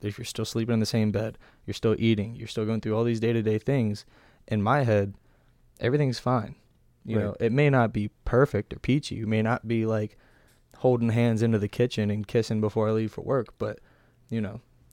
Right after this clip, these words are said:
Speaker 1: you're not leaving, in my mind.
Speaker 2: So when it does happen, and, and that was the most confusing part of me. So when I put it in that caption a while back,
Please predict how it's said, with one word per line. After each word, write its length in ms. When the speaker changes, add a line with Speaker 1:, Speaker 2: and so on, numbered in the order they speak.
Speaker 1:
you're 140
not 160
leaving, 400
in 120
my 120
mind. 300
Speaker 2:
So 160
when 140
it 160
does 240
happen, 540
and, 160
and 160
that 80
was 220
the 80
most 240
confusing 500
part 220
of 60
me. 180
So 120
when 120
I 60
put 180
it 40
in 60
that 160
caption 420
a 60
while 220
back, 400